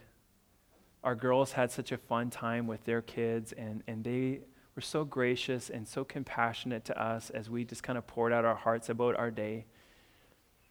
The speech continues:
And that's what we need. We need one another in our trials.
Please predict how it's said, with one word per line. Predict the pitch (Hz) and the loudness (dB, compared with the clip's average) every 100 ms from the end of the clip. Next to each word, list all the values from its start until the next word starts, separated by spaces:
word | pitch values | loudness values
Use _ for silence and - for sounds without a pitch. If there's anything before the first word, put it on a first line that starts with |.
| _ _ _ | _ _ _
And | 131 135 | -2 4
that's | 165 - | 4 4
what | 196 | 2
we | 147 120 | 2 0
need. | 110 117 113 98 - _ _ _ _ _ - | 0 -2 -4 -8 -16 _ _ _ _ _ -8
We | 135 160 | -2 0
need | 139 131 135 | 2 4 4
one | 127 120 | 2 2
another | 113 110 113 | 2 0 0
in | 117 110 | -2 -2
our | 104 | -4
trials. | - 113 107 101 - | -6 -6 -6 -8 -12